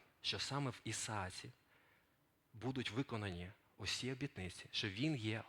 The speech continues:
обіцяне дитя, що саме через нього благословляться всі народи, що саме він є дитя обітниці,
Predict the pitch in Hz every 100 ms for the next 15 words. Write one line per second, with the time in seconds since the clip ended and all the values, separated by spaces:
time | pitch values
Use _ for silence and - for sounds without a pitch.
0 | - 98 92 101 127 120 123 131 - 92
1 | 101 - - - - - _ _ _ _
2 | _ _ _ - 123 101 - - - 107
3 | 139 165 - 160 160 - 113 92 95 107
4 | - - 107 95 - 92 92 104 117 -
5 | 127 123 101 90 - _ - - - -
6 | - 101 - 139 151 143 139 151 120 104
7 | 131 113 107 107 120 127 143 107 95 -